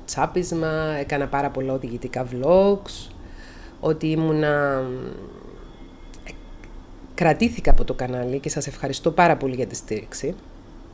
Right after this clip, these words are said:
Έχω, την έχω βιώσει, την έχω νιώσει την αγάπη σας μέχρι το μεδούλι των κοκάλων μου και σας ευχαριστώ γι' αυτό. Ε, πήρα συνειδητά την απόφαση να μην κάνω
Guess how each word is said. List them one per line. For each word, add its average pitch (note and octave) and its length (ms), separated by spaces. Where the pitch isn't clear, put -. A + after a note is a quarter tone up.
Έχω, D#3 240
την D3+ 200
έχω D#3+ 220
βιώσει, D#3+ 500
την C3+ 160
έχω D3 200
νιώσει D#3+ 360
την B2 160
αγάπη B2+ 300
σας C#3 160
μέχρι D3 200
το D#3 120
μεδούλι C#3 400
των A#2+ 160
κοκάλων B2+ 400
μου C3 60
και - 100
σας C3+ 140
ευχαριστώ B2 440
γι' A2+ 100
αυτό. G3+ 340
Ε, D#3 340
πήρα G#3+ 260
συνειδητά D#3+ 500
την E3 160
απόφαση D3 640
να D3+ 200
μην F#3 240
κάνω C#3 560